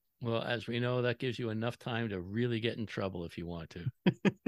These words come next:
Speaker 2: That it does. And listener Matt's going to, he's agreed to meet with me again. I actually have a bottle of booze that I'm going to be bringing to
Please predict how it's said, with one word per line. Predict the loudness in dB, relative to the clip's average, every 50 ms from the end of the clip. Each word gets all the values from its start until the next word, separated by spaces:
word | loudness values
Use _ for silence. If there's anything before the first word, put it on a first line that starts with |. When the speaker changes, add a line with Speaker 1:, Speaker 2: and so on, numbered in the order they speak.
| -4 -2 _ -4 -4 -4 _ _ _ _ _ _ -4 4 8
Speaker 2:
That | 10 10 10 10
it | 8 8
does. | 10 10 8 8 8 6 6
And | 4 6
listener | 6 4 4 4 6 6 6
Matt's | 6 6 4 4 2 0 2
going | 4 4 4 4 4 4
to, | 4 4 4 4 2 0
he's | 2 4 4 6 6
agreed | 4 4 4 6 6 6 6
to | 4 6
meet | 6 6 6 6
with | 4 0 0 2 4
me | 4 4 6 4 4 2 0 0 0
again. | -2 0 0 2 2 2 2 2 2 0 -2 _ _ 0
I | 2 4 6
actually | 6 4 4 2 2 2 4 4 2
have | 2 0 0 2 2 0 0 -2 -4 -10 -14 _ 0
a | 2 2 2 2 0 0 0 0 0 -2 -2 -4 -8 _ -8
bottle | -2 0 2 2 4 4 4 4 4
of | 2 2 0 2
booze | 4 4 6 6 6 4 2 0 -2 -4 -4 -4 _ 0
that | 2 2 4 4
I'm | 2 2 4 4
going | 4 4 4 4 2
to | 2
be | 0 0 0
bringing | 0 0 0 2 2 2 2 0 0 -2 -4
to | -2 -2 -2 0 0 -2 -4 -6